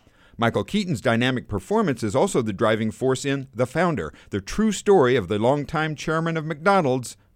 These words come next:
Ray Kroc. As in Breaking Bad, Kroc's character takes a surprising turn, first winning audience support as an underdog and then losing it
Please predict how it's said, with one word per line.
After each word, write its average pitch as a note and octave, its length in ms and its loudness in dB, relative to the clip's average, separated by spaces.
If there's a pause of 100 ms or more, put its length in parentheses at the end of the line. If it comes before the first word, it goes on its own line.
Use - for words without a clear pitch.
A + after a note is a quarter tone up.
Ray G#2 180 -2
Kroc. G#2 380 0 (340)
As B2 180 2
in A#2+ 120 0
Breaking B2 340 0
Bad, A#2+ 300 2
Kroc's A#2+ 320 -2
character C3 420 0
takes - 300 -4
a G2+ 80 -4
surprising A#2+ 600 -2
turn, F3 380 0 (160)
first E3+ 320 2
winning C#3+ 260 0
audience C3 380 2
support B2+ 460 0
as G2+ 100 -4
an A2 80 -2
underdog B2 540 6 (160)
and A#2 160 0
then A2+ 240 0
losing D#3+ 320 4
it A2+ 160 -4